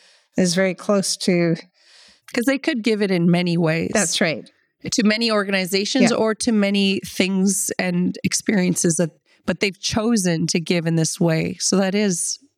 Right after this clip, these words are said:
Speaker 2: part of their heart.
Speaker 1: And then there's an intimacy that comes with that. And then you'll probably get to know the,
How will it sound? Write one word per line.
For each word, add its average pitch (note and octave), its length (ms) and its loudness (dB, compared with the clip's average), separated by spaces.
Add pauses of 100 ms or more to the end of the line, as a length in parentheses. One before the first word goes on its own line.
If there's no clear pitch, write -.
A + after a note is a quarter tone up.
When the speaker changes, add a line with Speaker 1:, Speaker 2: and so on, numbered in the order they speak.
(160)
Speaker 2:
part E3 160 -2
of D#3+ 60 -6
their F3 140 2
heart. A3+ 320 0 (160)
Speaker 1:
And A3 160 4
then A#3+ 440 0 (380)
there's G#3 340 0
an G#3 100 2
intimacy A3 580 2
that G#3 140 -2
comes A3+ 280 0
with G#3 100 -2
that. G#3 220 -2
And G#3+ 80 0
then G#3 120 2
you'll G#3 220 2
probably G#3 340 -4
get F#3+ 240 -4
to - 120 -6
know G3 160 2
the, F#3 160 0